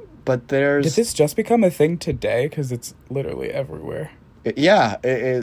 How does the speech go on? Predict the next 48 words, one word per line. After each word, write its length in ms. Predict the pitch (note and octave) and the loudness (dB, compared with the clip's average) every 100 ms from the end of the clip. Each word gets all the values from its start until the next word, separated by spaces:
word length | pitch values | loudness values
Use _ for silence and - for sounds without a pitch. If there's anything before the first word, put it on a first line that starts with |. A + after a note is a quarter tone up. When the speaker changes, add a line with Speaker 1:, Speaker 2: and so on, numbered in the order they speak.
| - | -6
Speaker 1:
it, 120 | A2 | -8
two 160 | - E3 | -4 0
days 260 | F3 F#3 | 2 2
ago, 480 | F#3+ F3+ F3+ F3+ E3+ - | 2 2 4 2 0 -2
I, 180 | C3 C3 | 0 2
that 80 | C#3 | 2
was 120 | C#3 | 2
when 100 | C#3+ | -2
I 40 | |
fir-, 180 | C3 C#3 | -2 -4
saw 220 | - - C#3 | -4 -2 0
the 80 | |
first 300 | B2 D3 D3 | 0 -2 -4
one, 260 | D3+ D3 C#3 | -4 -2 -2
and 120 | A#2+ | -2
it's 120 | G#2+ | -4
been 180 | - C3+ | -6 -8
that 120 | B2+ | -6
way 120 | B2 A2+ | -6 -6
since. 340 | - B2 A#2 - - - - - | -6 -10 -12 -20 -20 -20 -20 -8
Uh, 180 | C3 B2 | 0 2
I 100 | C#3 | 2
think 220 | D#3 A#3+ A3+ | 2 2 2
it's 160 | D#3+ | 0
cool 260 | - E3+ E3+ | 0 2 2
for 120 | D#3+ | 0
people 200 | D3+ C#3+ | 0 0
to 60 | C3 | 0
share 220 | C3+ C#3 | 0 2
their 120 | C3 | 2
music 340 | A2+ A#2 C#3 | 2 0 -2
tastes 240 | - C#3 C3+ | -2 -4 -2
and 120 | C#3+ | -4
things. 320 | C#3+ C#3+ C#3+ | -4 -4 -6
Like, 180 | - G#2+ | -6 -4
I, 240 | A#2 B2+ A#2 | -2 -2 -2
I 40 | |
don't 120 | C3 | -4
really 160 | B2+ A#2+ | -4 -6
care, 400 | A#2 A2+ A2+ A2 - | -4 -2 -2 -6 -10
uh, 200 | A#2+ G#2 | -6 -6
but 280 | G2+ G#2 G2 - - - | -2 -4 -4 -10 -20 -6
I've 160 | - G3+ | 0 2
noticed 380 | F3+ D3 C#3 - | 4 4 4 0
a 40 | |
lot 240 | G#2+ G2 F#2+ | 0 0 -2
of 120 | F2 | -6
that, 240 | F2 D#2 | -8 -8